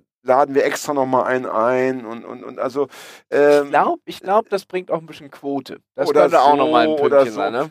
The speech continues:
Speaker 1: Und ich finde, soweit es irgendwie möglich ist,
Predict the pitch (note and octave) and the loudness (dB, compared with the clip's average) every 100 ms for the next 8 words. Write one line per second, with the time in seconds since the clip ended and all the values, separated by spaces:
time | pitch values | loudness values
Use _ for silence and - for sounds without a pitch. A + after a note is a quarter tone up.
0 | _ D3+ E3 D#3+ - F3 F3 E3+ B2 D3+ | _ -18 -16 -16 -8 -8 0 2 2 -4
1 | D3+ D#3 A2+ C3+ F#3 G3+ - - D3 D#3+ | -10 -8 0 2 4 2 -6 -6 -4 -4
2 | - D#3 D#3 D#3 D3+ C3+ B2+ D#3 C#3+ D3 | -10 -8 -6 -6 -8 -6 -4 -4 -8 -12
3 | C#3 - | -14 -18